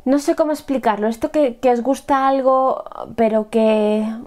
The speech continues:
os sube la adrenalina porque os da miedo también, pero os fascina, pues eso me pasa a mí con, con los pájaros y con los animales voladores en general.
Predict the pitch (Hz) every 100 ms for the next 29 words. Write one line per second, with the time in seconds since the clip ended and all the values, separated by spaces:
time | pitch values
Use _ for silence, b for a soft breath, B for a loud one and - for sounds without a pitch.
0 | - - 202 - - - - 285 285 269
1 | 254 247 247 247 254 240 220 220 196 220
2 | 233 226 220 233 262 262 220 196 202 240
3 | 320 339 220 190 180 - - - - 196
4 | - 190 - - 214 269 494 B B B
5 | B B 226 226 226 269 247 233 240 226
6 | 226 233 254 214 185 165 - - 190 180
7 | - 196 - 240 254 - - 226 226 190
8 | 180 196 175 175 180 202 190 180 156 165
9 | 185 190 170 - - - -